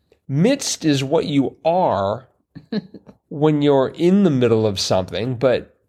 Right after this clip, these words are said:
Speaker 1: I don't know. It's not, for some reason, that didn't qu-, sound quite right to me, but it's in the New York Times Monday crossword, so it must be correct.
Speaker 2: <laughs>
Speaker 1: You know,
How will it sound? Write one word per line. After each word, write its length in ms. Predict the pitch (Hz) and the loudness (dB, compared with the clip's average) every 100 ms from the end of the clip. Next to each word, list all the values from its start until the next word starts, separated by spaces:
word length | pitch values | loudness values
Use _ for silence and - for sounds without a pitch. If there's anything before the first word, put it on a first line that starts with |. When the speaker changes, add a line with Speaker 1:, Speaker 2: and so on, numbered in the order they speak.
| _ _ _ _ - | _ _ _ _ -6
Speaker 1:
I 160 | 143 | 0
don't 140 | 151 160 | 2 2
know. 220 | 110 87 | 0 -2
It's 280 | 117 123 - | -8 -6 -4
not, 160 | - | -4
for 120 | - 147 | -4 -4
some 180 | 185 | -2
reason, 180 | 165 156 | 0 0
that 80 | 131 | 0
didn't 240 | 139 139 127 | -2 -4 -6
qu-, 180 | - - 147 | -8 -10 -14
sound 300 | - 147 131 | -4 -2 0
quite 180 | - 107 | -2 -2
right 200 | 107 104 | -2 -4
to 60 | 110 | -6
me, 120 | 104 | -6
but 360 | 139 220 - - - _ _ _ _ - | -2 -2 -2 -16 -20 _ _ _ _ -4
it's 220 | 151 - | -2 0
in 120 | 180 | 0
the 60 | 165 | 2
New 100 | 156 | 4
York 220 | 151 143 | 4 2
Times 340 | 139 131 123 113 | 2 2 2 0
Monday 240 | 127 123 | 0 0
crossword, 500 | 117 123 113 123 110 | 0 0 0 -4 -4
so 160 | - 113 | -2 -2
it 100 | 95 | -2
must 420 | 120 127 123 - | -2 -2 -2 -8
be 120 | 117 | -12
correct. 420 | 101 - 80 - 233 | -12 -12 -12 -8 -10
Speaker 2:
<laughs> 80 | - 247 - - 202 _ - _ - - - | -8 -12 -14 -16 -20 _ -20 _ -20 -20 -4
Speaker 1:
You 60 | 139 | 2
know, 260 | 139 123 | 2 0